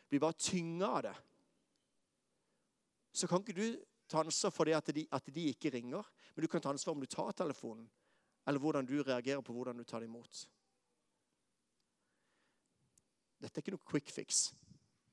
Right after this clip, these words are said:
men det som er interessant, er to samtaler med Ingvar Wilhelmsen gjorde at dette forandret livet til denne dama, i stedet for å være en terapi hvor man, man er i en offerposisjon resten av livet.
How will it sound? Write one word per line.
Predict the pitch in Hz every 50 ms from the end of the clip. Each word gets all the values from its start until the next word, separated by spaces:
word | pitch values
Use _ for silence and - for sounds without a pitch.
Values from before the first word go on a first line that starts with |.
| _ -
men | 123 127 135 135
det | 139 170 165
som | - 160
er | 139
interessant, | - 143 147 - - 202 151 110 -
er | 131 -
to | - - - 208 190
samtaler | - - 151 139 135 _ - - 165 175 151
med | 131 131 127
Ingvar | 131 135 131 123
Wilhelmsen | 139 160 151 127 120 - - 127
gjorde | 123 123 131 143 135
at | - 131
dette | 113 - - -
forandret | - 117 120 143 147 135 135 120 117 - -
livet | 123 135 156 170 147 131 -
til | - 131 120
denne | 120 120 123
dama, | 117 123 120 117 120 127 - - - -
i | 139
stedet | - - 143 131
for | 139 127
å | 123
være | 127 131 123
en | -
terapi | 143 127 123 - - 156 151 139
hvor | 127 123 123
man, | 123 123 120 - _ _ _ _ _ _ _ _ _ _ _ _ _ _ _ _ _ _ _ _ - 135
man | 135 120 120
er | 117 123 131 123
i | 117 117
en | 117 117 113 - _ _ _ _ _ _ _ _ _ _ _ _ _ _ _ _ -
offerposisjon | 127 123 - - - - - 180 156 - - _ - 196 170 - - 170 - - 139 123 117 117 - - _ _ _ _ _ _ _ _ _ _ _ _ _ _ _ _ _ _ _ _ _ _ - -
resten | 120 113 - 120 113
av | 110
livet. | 113 117 117